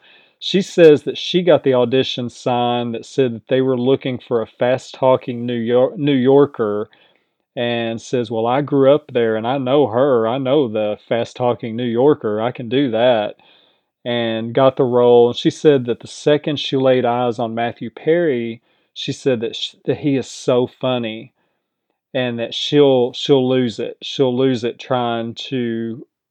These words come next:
trying to act with Matthew Perry 'cause he's so funny. And she said,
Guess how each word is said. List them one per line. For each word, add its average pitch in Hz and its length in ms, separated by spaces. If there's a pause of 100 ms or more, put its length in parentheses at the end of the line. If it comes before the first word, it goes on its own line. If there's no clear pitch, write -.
(480)
trying 131 300
to 120 180
act 123 300
with 120 100
Matthew 110 360
Perry 143 360
'cause 113 180
he's 113 140
so 110 220
funny. 117 480 (560)
And 123 200
she - 180
said, 117 680